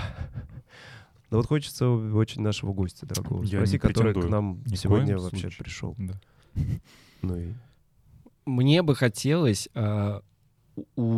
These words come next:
Speaker 3: успешно, э, реализовать побольше, э, каких-то проектов. Таким об-, ну, то есть, э, ну, это, блин, так и банально, потому что, наверное, каждый хочет заниматься там любимым делом, и чтобы это там приносило ему доход. Ну, вот и у меня то же самое. Мне хочется реализовывать успешно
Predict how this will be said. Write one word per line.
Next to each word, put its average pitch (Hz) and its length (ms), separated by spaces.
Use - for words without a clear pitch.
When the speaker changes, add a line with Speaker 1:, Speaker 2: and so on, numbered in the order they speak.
Speaker 3:
успешно, 117 920
э, 107 240
реализовать 104 600
побольше, 107 560
э, 87 420
каких-то 98 340
проектов. - 520
Таким 117 480
об-, 165 160
ну, 147 120
то 127 40
есть, 110 160
э, 120 80
ну, 180 140
это, 180 140
блин, 185 200
так 139 160
и 156 60
банально, 151 480
потому 110 300
что, 110 160
наверное, 110 300
каждый 147 280
хочет 95 320
заниматься 104 400
там 92 160
любимым 98 400
делом, 147 400
и - 80
чтобы 104 320
это 127 140
там 95 500
приносило 98 480
ему 92 240
доход. - 500
Ну, 120 120
вот 156 180
и 185 60
у 180 40
меня 175 220
то 160 140
же 143 80
самое. 123 300
Мне 120 100
хочется 131 500
реализовывать 131 720
успешно 117 720